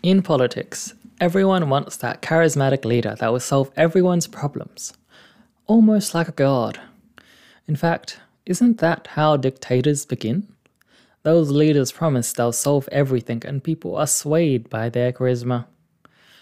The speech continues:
What would a charismatic leader really do for a nation? Saying they'll solve rising living costs, stagnant wages, or insane house prices really, really charismatically ain't gonna do jack shit. We don't need charisma, we need policies.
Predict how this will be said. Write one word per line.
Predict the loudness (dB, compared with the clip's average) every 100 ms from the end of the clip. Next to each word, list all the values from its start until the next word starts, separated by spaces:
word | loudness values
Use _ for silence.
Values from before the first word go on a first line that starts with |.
| _ -4
What | -2 2
would | 0
a | 0
charismatic | 0 2 2 0 -2 -2
leader | 0 0 0
really | -2 0 0 0
do | -2 -4
for | -6 -12 -12
a | -8
nation? | -6 -6 -8 -14 _ _ _ _ _
Saying | -6 -2 0 2
they'll | 2
solve | 2 0 0 2
rising | 2 2 2
living | 0 0 -2
costs, | -4 -6 -6 -12 _
stagnant | -12 -2 0 0 -4 -2
wages, | 0 0 0 -2
or | -2
insane | -2 -2 -4
house | -4 -2 -2 -4
prices | -8 -8 -8 -8
really, | -10 -6 -2 -2 -2 -2
really | -2 0 0 0
charismatically | -2 0 0 0 -2 -2 -6 -10 -8
ain't | -6 -6
gonna | -2 -2 -2
do | -2 -4
jack | -4 -6 -6
shit. | -8 -8 -8 -12 -16 -18 _ _ -20 -20 -20 _
We | 2
don't | 4 4 2
need | 0 -2
charisma, | -4 -2 0 0 -2 -4 -10 _
we | 2
need | 2 2 -2
policies. | -4 -2 -2 -4 -8 -10 -14